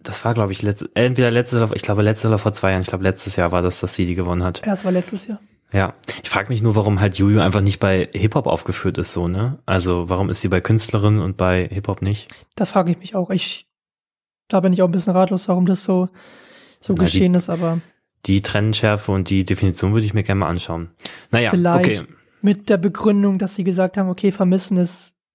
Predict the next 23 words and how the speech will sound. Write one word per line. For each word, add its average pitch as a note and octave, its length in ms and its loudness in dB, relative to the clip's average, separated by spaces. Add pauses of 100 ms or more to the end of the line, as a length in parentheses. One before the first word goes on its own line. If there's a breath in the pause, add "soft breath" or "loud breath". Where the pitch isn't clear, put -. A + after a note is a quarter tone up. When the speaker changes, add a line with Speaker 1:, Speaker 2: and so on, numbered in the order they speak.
(560)
Speaker 2:
der F#3 80 -2
poppige G3+ 420 0
Hit A3 260 0
und F#3+ 140 -4
Loredana F#3 520 2
f-, - 340 -12
kann F#3 240 -2
diesen F3+ 240 0
poppigen F#3+ 440 0
Hit F#3 160 0
nicht G3 140 -2
vorweisen F#3+ 680 2 (480 loud breath)
und F3+ 140 2
dass F3 100 4
Speaker 1:
Mhm. E3+ 40 2
Speaker 2:
sie F#3 60 4
das F#3 200 2
dann F#3+ 100 2
noch F3 140 -2
mal F3+ 280 0
eher F3+ 200 0
als E3+ 420 -8
Künstlerin F#3+ 840 -2